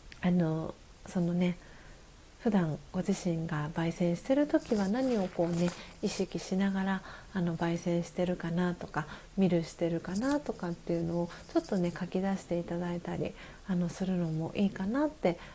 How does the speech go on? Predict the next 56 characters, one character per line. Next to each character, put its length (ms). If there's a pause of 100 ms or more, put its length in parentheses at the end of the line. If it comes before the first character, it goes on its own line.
(140)
思 260
っ 20
て 340 (340)
お 80
り 120
ま 180
す。 220 (500)
は 180
い。 100
で、 120
ア 100
ー 40
カ 140
イ 60
ブ 140
で 120
ね、 300
あ 80
の、 120
聞 160
い 20
て 120
く 120
だ 100
さ 160
っ 40
て 160
る 100
方 280
も、 200 (340)
え 120
ー、 20
も 140
し 140
よ 100
か 140
っ 40
た 200
ら、 200 (300)
え 140
ー、 40
コ 140
メ 160
ン 80
ト 120
だ 140
っ 40
た 180
り、 280
え 160
ー、 40
レ 120
タ 200
ー 40
だ 100
っ 20